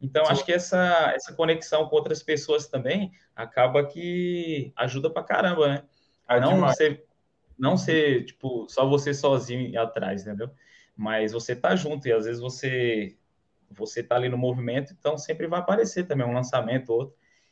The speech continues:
Speaker 1: E
Speaker 2: É, de fato,
Speaker 1: e
Speaker 2: você cria aqui dentro, né, uma família.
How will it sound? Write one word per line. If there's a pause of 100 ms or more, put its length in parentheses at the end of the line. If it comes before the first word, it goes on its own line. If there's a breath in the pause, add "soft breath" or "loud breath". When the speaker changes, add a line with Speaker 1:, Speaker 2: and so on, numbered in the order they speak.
(320)
Speaker 1:
E (460)
Speaker 2:
É,
de
fato,
Speaker 1:
e
Speaker 2:
você (220)
cria (120)
aqui
dentro,
né,
uma
família.